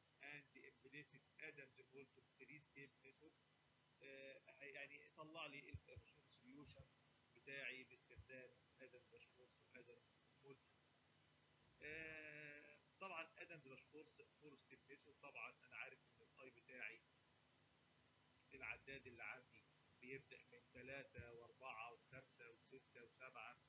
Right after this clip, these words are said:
آه، وهكذا. شكل القانون بتاعي قدامي هو في ادم باشفورس، خدنا الكلام طبعًا كمثال او مراجعة على المثال اللي فات. العداد بتاعي بيبدأ من تلاتة، فلما احط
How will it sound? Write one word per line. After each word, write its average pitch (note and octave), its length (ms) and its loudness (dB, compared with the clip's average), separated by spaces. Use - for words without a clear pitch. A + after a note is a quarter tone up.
آه، A#2 200 -4
وهكذا. B2+ 720 0
شكل D#3+ 380 4
القانون B2+ 600 -4
بتاعي B2 360 2
قدامي - 500 -6
هو - 140 -4
في - 280 -8
ادم B2+ 180 -4
باشفورس، D3 520 -6
خدنا - 160 -10
الكلام - 280 -8
طبعًا A2 340 -6
كمثال B2+ 600 2
او A#2 60 -8
مراجعة A#2+ 380 2
على G#2 180 2
المثال - 280 -2
اللي A2+ 120 -4
فات. E3 280 4
العداد C3+ 420 10
بتاعي C3+ 220 6
بيبدأ C3+ 220 4
من - 140 -8
تلاتة، D3 380 4
فلما C3+ 280 2
احط D3 220 0